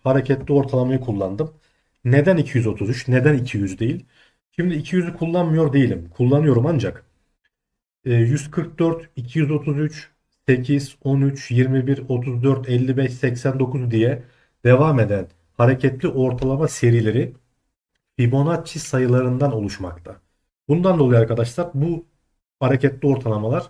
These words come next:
e, bir miktar piyasanın kullandıklarına nazaran daha değerli hareketli ortalamalar, bilgin olsun, bilginiz olsun. Şimdi gelelim elimizdeki doneler arkadaşlar.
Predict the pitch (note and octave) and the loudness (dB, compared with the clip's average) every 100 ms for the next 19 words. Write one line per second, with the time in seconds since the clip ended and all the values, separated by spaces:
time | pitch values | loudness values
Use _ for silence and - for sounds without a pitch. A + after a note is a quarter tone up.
0 | _ _ _ _ _ - A2 A2 G#2+ G#2 | _ _ _ _ _ -2 2 2 0 0
1 | F3 F3 B2 - E3 - - C3 D#3+ - | 2 2 0 -2 -4 -4 -2 0 0 0
2 | C3 D3 - A#2+ B2 B2 B2 B2+ B2+ C#3 | -2 -4 -2 2 2 2 -2 -2 0 0
3 | A#2+ A2 A2+ D#3+ - _ _ - A#2 A#2+ | 2 0 0 -4 -6 _ _ -2 0 0
4 | E3 A#2+ A#2 A#2 A#2+ A#2 C#3+ A#2+ A#2 A#2+ | 0 4 6 6 4 4 0 0 0 0
5 | A2+ - A#2 A#2 G#2+ A2+ C#3+ B2 A#2 A#2 | -4 -2 -2 0 -2 0 0 2 2 0
6 | G2 E2+ - _ - A#2 A2 B2 A2+ F#2+ | -2 -6 -14 _ -4 -2 0 0 -2 -4
7 | - - _ _ _ _ _ F#3+ F#3 D3 | -8 -20 _ _ _ _ _ -2 0 2
8 | G3+ C#3+ F3 - _ _ _ _ C#3+ F3+ | 4 4 0 -6 _ _ _ _ 2 2
9 | E3+ C3 B2+ B2+ A#2+ D3 E3 C3 A2+ G#2 | 2 0 -2 -2 2 4 6 4 2 0
10 | G#2+ G2+ - | -2 -4 -6